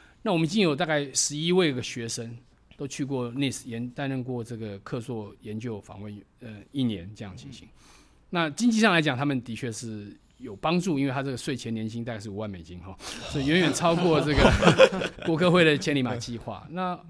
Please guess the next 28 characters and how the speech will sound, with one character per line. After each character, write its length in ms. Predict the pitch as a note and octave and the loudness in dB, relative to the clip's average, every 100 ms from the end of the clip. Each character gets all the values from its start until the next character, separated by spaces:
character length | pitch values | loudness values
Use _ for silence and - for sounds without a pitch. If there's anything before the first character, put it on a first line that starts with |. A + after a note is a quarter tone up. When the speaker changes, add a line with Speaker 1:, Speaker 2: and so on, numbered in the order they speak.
| A#2 | -14
Speaker 1:
您 200 | - F#3+ | -4 -2
刚 140 | G#3+ G#3+ | 0 -2
提 140 | G3 | 0
到 100 | F3+ | -2
就 140 | D#3+ E3+ | -2 -6
是 420 | E3+ D#3+ D3+ C#3+ _ _ _ _ _ | -6 -6 -6 -8 _ _ _ _ _
他 140 | G#3+ | -2
们 100 | G3 | -2
去 520 | F3 - A3 F3 D#3 | -2 -4 -2 -2 -4
过 200 | D3 F#3 | -6 -2
nist 300 | D#3 F3+ - - | 0 0 -4 -10
以 140 | A2+ | -14
后 200 | - E3+ | -6 -2
呢， 140 | C#3+ B2+ | -2 -4
他 120 | C#3+ | -6
们 300 | E3 D3+ C#3 | -4 -4 -2
视 200 | - A3 | -2 0
野 120 | B2 | -2
提 180 | F#2 G#2 | -6 -8
升 160 | - A2+ | -6 -6
了， 60 | A2 | -8
那 120 | D3 | -6
英 160 | E3 | -2
文 100 | D3 | -2
会 60 | C3 | -2
有 60 | G#2+ | -4
进 200 | B2 G2 | -8 -10
步， 160 | G2 | -12